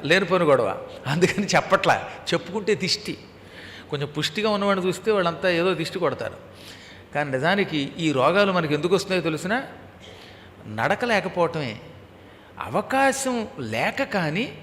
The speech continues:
లేకపోతే వంటింట్లోంచి బాత్రూంలో కూడా రోప్‌వే వేయించుకుంటున్నారు. ఈ పక్కన రెండు అడుగులు బాత్రూంలో కూడా రోప్‌వేలో పెడితే మీ శరీరం ఏమైపోతుంది?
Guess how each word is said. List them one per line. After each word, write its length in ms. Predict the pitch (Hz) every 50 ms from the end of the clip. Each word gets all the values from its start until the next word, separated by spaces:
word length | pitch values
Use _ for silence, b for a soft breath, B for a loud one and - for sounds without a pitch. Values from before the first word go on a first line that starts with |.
| - - -
లేకపోతే 800 | 151 160 175 185 170 196 190 196 202 190 165 160 170 190 B B B B B B B - 120
వంటింట్లోంచి 880 | 120 123 139 180 202 - - 269 285 277 - 262 254 254 240 - -
బాత్రూంలో 840 | 214 135 - 139 135 170 220 220 - - 254 262 277 269 269 262 262
కూడా 260 | 254 - - 262 262
రోప్‌వే 540 | 240 202 208 214 208 208 - 202 208 208 202
వేయించుకుంటున్నారు. 840 | 175 170 170 165 147 - 135 151 147 101 139 127 110 101 - - - - - - - - - - - B B B B B B B B B B
ఈ 80 | 185 196
పక్కన 560 | - - - - 226 233 - - 269 285 294
రెండు 300 | 247 220 214 202 190 180
అడుగులు 300 | 180 175 226 240 285 277
బాత్రూంలో 680 | 214 170 151 160 190 - - - 254 269 269 262 262 262
కూడా 240 | 254 254 254 247 247
రోప్‌వేలో 580 | 233 220 214 220 - - 226 233 226 220 214 208
పెడితే 600 | 202 196 185 - - 175 175 196 226 233 214 190
మీ 120 | 180 185 180
శరీరం 400 | 175 - 160 175 208 214 214 196
ఏమైపోతుంది? 920 | 175 170 180 190 190 190 190 185 185 185 185 180 220 226 208 180 151